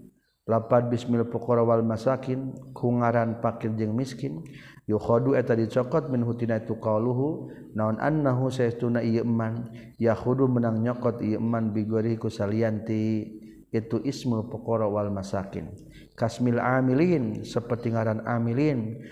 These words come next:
wal gharimin, jeung seperti ngaran gharimin, nu boga hutan, wa gharihim, jeung salian ti itu amilin wal gharimin. Kadzalika kitu pisan, annahu yakhuduhu bi ghairi.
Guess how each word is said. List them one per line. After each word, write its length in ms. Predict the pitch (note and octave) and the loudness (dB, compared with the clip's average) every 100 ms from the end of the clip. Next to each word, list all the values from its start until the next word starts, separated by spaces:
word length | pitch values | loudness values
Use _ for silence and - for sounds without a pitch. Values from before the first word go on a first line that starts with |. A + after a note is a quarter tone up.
| - | -12
wal 240 | - A2 A2 | 0 2 4
gharimin, 580 | A#2 A#2+ B2 D3+ E3+ C3 | 6 6 6 4 2 2
jeung 220 | A#2 A2+ | 0 0
seperti 420 | A2 A2 A2+ A#2 | -2 -2 -2 0
ngaran 540 | A2+ A2+ A2 G#2 G#2+ | 0 2 0 -2 -4
gharimin, 640 | G#2+ A#2 A2+ A2+ C#3 B2+ A2 | 0 2 2 2 2 0 0
nu 80 | A#2 | 0
boga 240 | A#2 A2 | 2 0
hutan, 540 | G#2+ A2+ - B2 A2 - - - - - | 0 -2 -2 -4 -6 -12 -18 -20 -8 2
wa 160 | A2+ | 2
gharihim, 420 | A2+ A#2 A#2 B2 | 4 4 4 2
jeung 140 | A#2 A2 | 2 0
salian 420 | A2+ G#2+ A2+ A2 | 0 2 2 0
ti 140 | A2+ | -2
itu 160 | G2+ G2+ | -2 -2
amilin 480 | G2 A2+ A2 A2 G#2+ | 0 0 0 -2 -2
wal 160 | G#2+ G#2 | -2 -2
gharimin. 540 | G#2+ G2+ G2 G2 F#2+ - - - - | -2 -2 -4 -4 -6 -10 -16 -18 -10
Kadzalika 720 | - B2 A#2+ A#2+ B2+ - C3 | 0 2 6 6 4 2 2
kitu 240 | A2 G#2+ A2+ | 2 -2 -4
pisan, 640 | A#2+ B2 B2 A2+ A2+ A2+ - - - | -2 0 2 0 0 -4 -8 -16 -6
annahu 480 | - E3 C#3 A2+ A2+ A2+ | 0 2 2 2 2 2
yakhuduhu 580 | A2 G#2+ B2+ B2 A2 G#2+ | 2 2 -2 0 0 0
bi 160 | G#2 | -2
ghairi. 400 | G2 G#2 F#2+ F2 | 0 0 0 -4